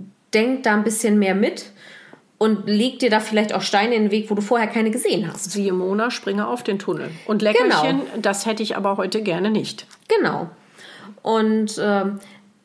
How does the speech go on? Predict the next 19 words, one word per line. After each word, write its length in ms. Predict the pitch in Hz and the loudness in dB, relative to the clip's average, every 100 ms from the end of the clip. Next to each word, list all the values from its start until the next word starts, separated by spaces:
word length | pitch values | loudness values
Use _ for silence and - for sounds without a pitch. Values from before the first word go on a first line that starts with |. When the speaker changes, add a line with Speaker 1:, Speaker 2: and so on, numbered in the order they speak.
| _ | _
Speaker 1:
da 180 | - 214 | 2 2
ist 240 | 127 220 - | 2 -2 -4
zum 200 | 214 - | -2 0
einen 520 | 190 196 185 180 180 | 0 0 -2 -4 -10
Konsequenz 800 | - 254 247 208 - 208 254 285 | -2 0 0 -2 0 0 0 -2
sehr 220 | - 254 247 | -2 -2 -2
wichtig. 640 | 285 - 330 415 - - _ _ _ | -6 -6 -4 -6 -8 -20 _ _ _
Wenn 220 | 202 226 | 0 0
ich 220 | 254 254 | 0 -2
was 180 | 208 208 | -2 0
so 280 | - 185 175 - | 0 -2 -2 0
haben 360 | 202 233 262 | 2 2 2
möchte, 520 | 254 262 - 285 277 - | -2 -4 -4 -2 -2 -4
muss 460 | - 202 220 247 330 | -2 2 2 2 0
ich 120 | 392 | -4
das 200 | - - | -4 -6
auch 220 | - 202 | -2 -2
so 220 | - 202 185 | -2 -2 -2
durchziehen. 640 | 196 240 262 - - 359 | 0 -2 -2 -6 -4 -2